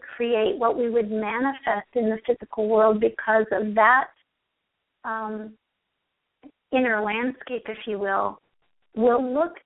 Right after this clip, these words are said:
very different. You know, will look extremely different than, well,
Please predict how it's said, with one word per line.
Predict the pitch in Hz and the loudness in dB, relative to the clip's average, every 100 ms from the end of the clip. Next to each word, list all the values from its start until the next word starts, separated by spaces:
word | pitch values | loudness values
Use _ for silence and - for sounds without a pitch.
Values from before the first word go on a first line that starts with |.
| _ _ 233 214 214 | _ _ -10 -10 -8
very | 269 311 311 240 208 | -4 0 2 2 -2
different. | 185 175 165 170 - - - _ _ _ _ _ _ _ _ _ - | -8 -14 -14 -12 -12 -16 -20 _ _ _ _ _ _ _ _ _ -8
You | 233 | -4
know, | 220 214 220 _ _ _ _ _ _ _ _ | -2 -4 -8 _ _ _ _ _ _ _ _
will | 226 233 240 | -2 2 2
look | 226 226 - | 0 -4 -20
extremely | 208 - _ - 320 320 240 202 | -20 -20 _ 0 4 4 2 -4
different | 185 180 - 196 294 - _ _ _ - | -10 -12 -14 -12 -14 -16 _ _ _ -8
than, | 220 220 233 233 226 240 - | 0 2 2 0 -4 -6 -4
well, | 254 254 262 262 | 0 0 -2 -8